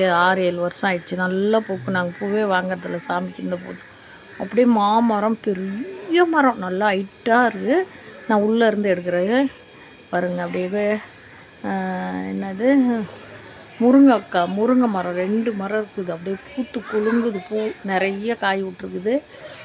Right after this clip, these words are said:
மாமரமும் நிறைய பிஞ்சு விட்டுருக்கு இந்த வருஷம். அப்படியே மருதாணி மரம்,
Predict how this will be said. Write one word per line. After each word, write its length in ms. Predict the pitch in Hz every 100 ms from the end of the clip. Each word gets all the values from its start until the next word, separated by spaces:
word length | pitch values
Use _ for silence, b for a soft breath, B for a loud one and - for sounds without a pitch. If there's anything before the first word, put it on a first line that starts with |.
| 208
மாமரமும் 540 | 208 247 220 220 220
நிறைய 400 | 190 202 208 254 262
பிஞ்சு 180 | 208 202
விட்டுருக்கு 360 | 180 190 175 180
இந்த 100 | 180 180
வருஷம். 360 | - 202 247 339 - - - -
அப்படியே 260 | 196 202 208 208
மருதாணி 420 | 190 208 202 185 175
மரம், 220 | 170 180